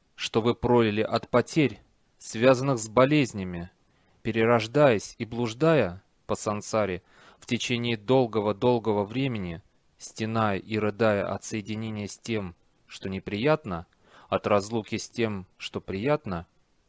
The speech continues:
больше, чем воды в четырёх океанах. Почему так? С безначальных времён происходит перерождение.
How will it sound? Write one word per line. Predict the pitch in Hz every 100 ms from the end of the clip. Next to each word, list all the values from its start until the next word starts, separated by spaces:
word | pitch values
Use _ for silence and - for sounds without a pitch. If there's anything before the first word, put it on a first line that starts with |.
| _ _ _ _ -
больше, | 101 147 120 - 82 90 _ -
чем | - 98
воды | 98 98 104
в | -
четырёх | - 92 98 98 87
океанах. | 87 95 87 85 82 - - _ _ _ _ _ _ - -
Почему | - - 135 190 180
так? | 110 90 - - _ _ _ _ _ _ _ _ _ _ _ _
С | 90
безначальных | 92 90 98 98 151 170 170 -
времён | 143 127 107 90 87 _ _ _ _ _
происходит | 101 95 - - 127 135
перерождение. | - 120 110 107 98 104 104 95 87 87